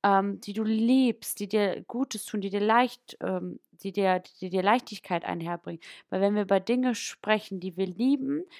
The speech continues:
und da hilft es auch wieder mit der Intention reinzugehen, dein authentisches Selbst zu sein, deine authentische, wahre Version zu sein,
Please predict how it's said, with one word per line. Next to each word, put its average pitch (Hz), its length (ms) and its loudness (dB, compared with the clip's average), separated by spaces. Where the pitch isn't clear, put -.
und 196 160 -2
da 196 100 4
hilft 202 280 0
es 208 140 -6
auch 190 140 -6
wieder 202 200 0
mit 196 180 -4
der 190 80 -2
Intention 202 600 -4
reinzugehen, 185 520 -4
dein 180 160 0
authentisches 185 760 -6
Selbst 185 500 -2
zu - 100 -12
sein, 214 260 -2
deine 190 300 -2
authentische, 185 580 -4
wahre 175 240 -4
Version 180 400 -2
zu - 200 -12
sein, 170 420 -2